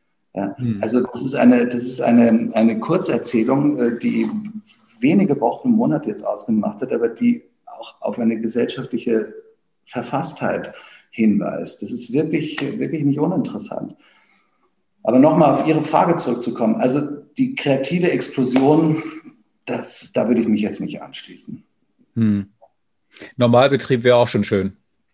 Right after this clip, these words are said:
Speaker 1: Bitte?
Speaker 2: Normalbetrieb wäre auch schon schön. Es
Speaker 1: Ja,
Speaker 2: muss
Speaker 1: also
Speaker 2: gar
Speaker 1: wenn
Speaker 2: nicht
Speaker 1: man
Speaker 2: machen.
Speaker 1: das, äh, ich glaube, für keinen, für keinen wesentlichen Künstler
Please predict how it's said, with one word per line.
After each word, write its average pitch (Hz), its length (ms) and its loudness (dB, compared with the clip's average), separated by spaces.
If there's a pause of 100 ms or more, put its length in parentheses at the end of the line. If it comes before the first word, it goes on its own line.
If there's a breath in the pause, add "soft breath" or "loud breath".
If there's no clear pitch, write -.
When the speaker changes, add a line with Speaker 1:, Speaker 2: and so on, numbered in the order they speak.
(400)
Speaker 1:
Bitte? - 480 2 (280 soft breath)
Speaker 2:
Normalbetrieb 127 720 2
wäre 127 120 6
auch 127 140 4
schon 117 160 0
schön. 98 320 0 (1400 soft breath)
Es 104 80 -6
Speaker 1:
Ja, 107 80 2
Speaker 2:
muss 135 120 4
Speaker 1:
also 120 100 2
Speaker 2:
gar 127 80 6
Speaker 1:
wenn 131 100 4
Speaker 2:
nicht 123 120 0
Speaker 1:
man 123 100 4
Speaker 2:
machen. - 120 -18 (800)
Speaker 1:
das, 127 240 -4
äh, 123 280 -10 (480 loud breath)
ich - 80 -20
glaube, 151 360 2
für 143 140 -2
keinen, 156 400 2
für 139 160 -2
keinen 139 480 2
wesentlichen 151 460 -2
Künstler 147 560 0